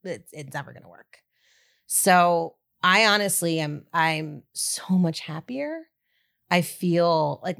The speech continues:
Neil put it best. He, one day, like, there was, like, one, one of my family members that's, like, more distant, like, did something. And I was like, "Again, here we go. Here, this is, you know, like, I have to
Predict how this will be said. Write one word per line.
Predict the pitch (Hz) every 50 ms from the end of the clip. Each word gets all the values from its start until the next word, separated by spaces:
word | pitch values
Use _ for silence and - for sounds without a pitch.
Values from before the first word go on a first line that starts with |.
| - _ _
Neil | 208 214 208 214 233 240
put | 247 247
it | 220 214 -
best. | 170 160 151 156 - -
He, | - - 185 165 165 165 165 160
one | - - 175 170 170 170 160
day, | 156 156 151 151 147 147
like, | 139 143 135
there | 147 156 165
was, | 165 160 139 139
like, | 147 135
one, | 151 170 180 185 190 185 190 185 180 180 _ _ _ _ _ _ _ _ _ _ _ _
one | 285 302
of | 311
my | 294 262
family | 254 254 214 214 214 208
members | 202 196 190 185 190 190 185 180 175
that's, | 170 156 -
like, | 185 160
more | 160 185 190 190 185 185
distant, | 175 147 180 170 - - 180 165 165
like, | - 180 165 151
did | 139 180 170 156 147
something. | - 160 160 147 165 156 156 156 151
And | 151 - 165 160 156 151
I | 151
was | 151 143
like, | 151 147 147 - -
"Again, | 156 165 185 185 233 285 285 254 240 240 240
here | 190 131 160 156 165
we | 185 208 220
go. | 285 294 302 277 262 247 247 240 240 220
Here, | 165 - - - 156 156 165 180 185 104 107
this | 135 143 139 - -
is, | 180 175 175 170 160 - - - -
you | 165 156
know, | 143 147 151
like, | 165 160 151 147 - -
I | 139
have | 147 143 151 143 -
to | - - 185 175 170 170 170 170 185